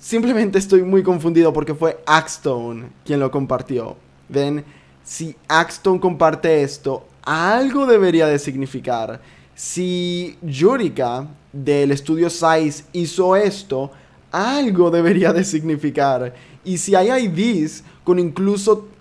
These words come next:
timestamps o time, bueno, marcas de tiempo, em,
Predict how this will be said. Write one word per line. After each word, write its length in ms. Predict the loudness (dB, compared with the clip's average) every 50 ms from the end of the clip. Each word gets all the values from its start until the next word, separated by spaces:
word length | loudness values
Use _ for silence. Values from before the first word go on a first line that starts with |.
| _ _ _ _ _ 0
timestamps 760 | 2 2 2 0 -2 -6 -6 -4 -4 -4 -4 -6 -8 -8 -6
o 300 | -2 -2 0 0 -2 -4 -8 -16 -20 -8 _
time, 480 | -2 0 0 0 -2 -4 -6 -8 -10 -14 -16 -20 -4
bueno, 360 | -2 0 2 2 0 -2 -4 -12 -14
marcas 380 | -4 2 4 4 4 2 2 2
de 100 | 2 2
tiempo, 520 | 4 6 4 4 4 2 -2 -4 -6 -6 -14 -20 -20 -20 -20 -20 -20 _ _ -4
em, 460 | 0 2 2 2 2 0 -6 -8